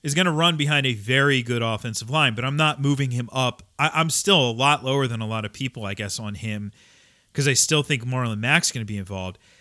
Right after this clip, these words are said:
but I'm not gonna move him up significantly as a result. You know, really nice offensive line there in Indy. On the other side of the coin, somebody like Joe Mixon running behind,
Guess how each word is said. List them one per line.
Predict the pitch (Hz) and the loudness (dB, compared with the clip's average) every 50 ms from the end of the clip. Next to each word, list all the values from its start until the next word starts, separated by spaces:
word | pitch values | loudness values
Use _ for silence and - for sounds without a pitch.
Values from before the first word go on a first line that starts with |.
| _ - - | _ -4 0
but | 156 156 | 2 2
I'm | 165 | 4
not | 180 180 170 | 4 4 4
gonna | 175 160 151 | 2 2 0
move | 147 143 135 | 0 0 0
him | 131 135 | 0 0
up | 127 117 104 | -2 -2 -2
significantly | - - 113 113 113 104 - - 92 95 82 - 82 90 92 87 87 92 _ | -4 -6 -6 -6 -6 -6 -8 -8 -12 -12 -12 -12 -12 -14 -12 -12 -14 -14 _
as | - 113 110 101 | -8 -8 -6 -6
a | 107 101 | -8 -8
result. | 104 101 95 110 101 82 71 - - | -8 -8 -6 -8 -8 -8 -10 -10 -8
You | 117 113 | -6 -4
know, | 110 | -4
really | 113 127 143 147 151 151 147 | 0 0 2 2 2 2 2
nice | 143 135 131 - 143 | 2 2 0 0 -2
offensive | 123 117 - - 117 - 113 104 | -2 -4 -4 -6 -10 -10 -8 -8
line | 110 107 107 104 | -6 -6 -6 -6
there | 104 104 101 98 | -6 -6 -6 -6
in | 98 107 | -6 -4
Indy. | 120 127 110 101 87 92 - _ - - - - _ _ - | -6 -6 -6 -6 -10 -10 -14 _ -20 -20 -20 -20 _ _ -2
On | 165 170 | 4 6
the | 180 175 | 6 8
other | 185 190 196 180 | 8 6 6 4
side | - - 185 170 160 156 151 147 143 | 4 4 6 6 8 8 8 6 4
of | - 139 135 127 120 | 4 0 -2 -2 -2
the | 123 120 | -6 -8
coin, | - - 180 190 196 170 139 131 120 | -6 -4 -2 0 2 2 2 0 -2
somebody | - 156 165 170 170 | -4 -2 0 0 2
like | 160 143 127 | 2 2 0
Joe | - - 139 131 120 | 0 -2 -2 -2 0
Mixon | 120 143 170 - - - 147 135 127 127 | 0 2 0 2 2 0 -2 -2 -2 -2
running | 127 127 127 127 117 | -2 -2 -2 -2 -2
behind, | 123 113 113 127 123 123 120 120 120 113 | -4 -4 -2 -2 0 0 0 0 -2 -4